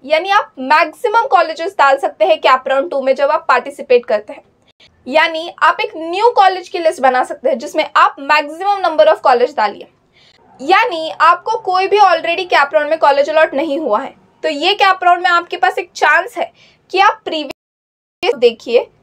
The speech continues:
जिस college में आपका percentile fit हो रहा हो, उसके according एक list बनाइए colleges की, और वो colleges के नाम अपने option form में ऐड करने का try कीजिए।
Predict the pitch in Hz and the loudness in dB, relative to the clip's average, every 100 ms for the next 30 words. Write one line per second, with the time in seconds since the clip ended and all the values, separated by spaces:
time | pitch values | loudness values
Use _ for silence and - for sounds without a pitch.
0 | - 240 415 - 392 381 381 381 359 359 | -14 -2 -2 2 2 2 0 -2 -2 0
1 | 370 359 311 349 320 339 359 415 359 359 | -2 0 0 0 -2 0 0 -2 -8 0
2 | 440 508 - 240 269 - 339 392 392 370 | 2 2 0 -2 -4 -4 -6 -4 0 2
3 | 359 320 349 349 359 277 349 - 339 311 | 4 2 0 -8 -6 -2 -2 0 0 0
4 | 240 247 254 214 226 226 - 302 480 - | 2 2 2 -2 -4 -8 -8 -4 -4 -6
5 | - - - 302 392 370 277 392 453 403 | -20 -20 -2 2 2 2 2 2 4 2
6 | 370 370 370 - 381 359 339 349 - 294 | 0 -4 -10 -6 -4 2 2 2 2 2
7 | 320 - 330 339 349 _ _ - 330 - | 2 -2 -6 -6 -6 _ _ 0 2 2
8 | - - 427 415 381 370 330 302 285 277 | -4 -10 -4 0 0 0 0 2 0 0
9 | 269 254 247 233 269 226 - - | 2 0 2 -2 -4 -16 -16 -20